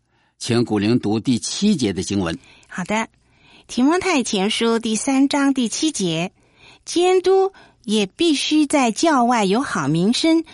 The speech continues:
Speaker 2: 恐怕被人毁谤，落在魔鬼的网罗里。
Speaker 1: 对于已经当上监督的人，保罗也提醒他们，在教会之外要有好名声。
Speaker 2: 这不就是说，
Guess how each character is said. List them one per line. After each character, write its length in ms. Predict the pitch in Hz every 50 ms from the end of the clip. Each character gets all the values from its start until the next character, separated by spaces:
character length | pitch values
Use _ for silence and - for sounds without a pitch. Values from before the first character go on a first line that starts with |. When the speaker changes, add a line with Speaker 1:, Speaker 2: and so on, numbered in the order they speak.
| - - - - - _ _
Speaker 2:
恐 180 | - - 185 180
怕 180 | 185 262 254
被 220 | 240 - 311 302 269
人 240 | 226 196 196 247
毁 260 | - - - - 135 139
谤， 380 | - - 262 240 196 180 180 - - - - _
落 240 | _ 277 302 285 247
在 360 | 208 - 254 226 208 185 175
魔 320 | 175 175 180 185 208 269 311
鬼 200 | - 277 208 165
的 160 | 160 208 220
网 300 | 202 190 147 127 131 147
罗 180 | 165 170 180 220
里。 300 | 269 262 196 151 - - _ _ _ _ _ _ _ _ _ _ _
Speaker 1:
对 160 | - 165 151
于 160 | 139 143 143
已 240 | 151 139 120 113 107
经 180 | 107 143 151 147
当 280 | - 196 208 220 208
上 180 | 180 151 113 104
监 240 | - 123 123 120 110
督 140 | 131 127
的 100 | 110 113
人， 260 | 98 90 90 90 92 - _ _ _ _ _ _ _ _ _ _
保 200 | - 98 95 98
罗 200 | 98 104 110 120
也 160 | 113 101 87 85
提 220 | - - 123 147
醒 200 | 139 135 101 95
他 140 | - 104 104
们， 220 | 104 101 98 - - _ _ _ - - _ _
在 160 | - 120 110 104
教 240 | - 175 156 135 123
会 220 | - 147 117 104
之 200 | - - 160 180
外 280 | 180 202 170 110 85 82 -
要 160 | - 117 110 107
有 180 | 98 95 98
好 300 | 98 - - - 73 76
名 220 | 82 87 87 92 98
声。 200 | - 120 117 - - _ _ _ _ _ _ _
Speaker 2:
这 560 | - 311 311 294 277 269 254 254 254 247 247 - -
不 120 | - 247 269
就 260 | - - 320 302 277
是 180 | 254 - 247 240
说， 480 | - - 233 226 226 226 226 226 226